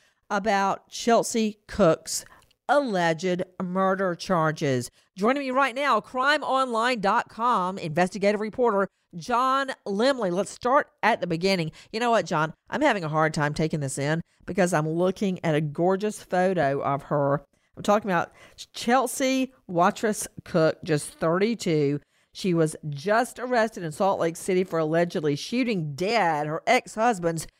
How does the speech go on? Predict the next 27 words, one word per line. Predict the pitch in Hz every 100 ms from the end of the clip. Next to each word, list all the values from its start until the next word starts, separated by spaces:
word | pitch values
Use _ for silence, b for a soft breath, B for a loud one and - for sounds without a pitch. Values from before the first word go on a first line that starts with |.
| _
new | 170 170 208 233 240 240 233 b b 156
girlfriend. | 170 240 269 - 196 185 185 B B
But | -
what | 196 254 269
is | 214
so | - 208 196 - -
d-, | 196 170
disturbing | 190 180 240 262 240
me | 190 180
so | - 214
much, | 190 208 202
in |
addition | 160 156 196 175
to | 147
the |
murder | 139 160 269 202
charge | - 147 156 147
and | 139
the |
death, | 143 254 254 - B B B B B
she's | - - 269 -
holding | 277 285 262 220
these | 196 196 - 196
beautiful | 208 226 240 277 294 269 - 190 180 180 180 b b b b b -
little | 196 220 220
twin | - 202 202 214 196
girls. | 202 226 180 139